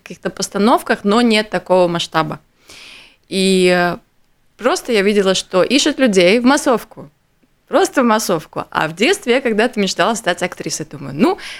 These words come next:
на профессиональной с-, э, э, как это по-русски, на профессиональной площадке съёмочной попробую себя, как это вообще почувствовать себя, даже если в массовке.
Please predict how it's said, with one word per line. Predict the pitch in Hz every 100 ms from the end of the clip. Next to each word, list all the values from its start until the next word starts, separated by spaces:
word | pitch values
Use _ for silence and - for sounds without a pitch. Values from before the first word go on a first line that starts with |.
| 262
на | 190
профессиональной | 190 190 190 196 190 160 151 151
с-, | - -
э, | 151 143 151 151 - 156 143 _ _ _ _ - - 170
э, | 170 151 143 143 - 147 _ _ _ _
как | 131 -
это | -
по-русски, | - 151 151 - -
на | 165
профессиональной | 170 170 - 175 180 180
площадке | 196 196 220 320 - 381
съёмочной | - 339 294 - 247 - - -
попробую | 180 233 254 226
себя, | 220 196 170
как | 262 226
это | 208 190
вообще | 165 -
почувствовать | 247 - 190 - 240 - 160
себя, | - 277 339
даже | 226 208
если | 220 214 180
в |
массовке. | 165 - 147 -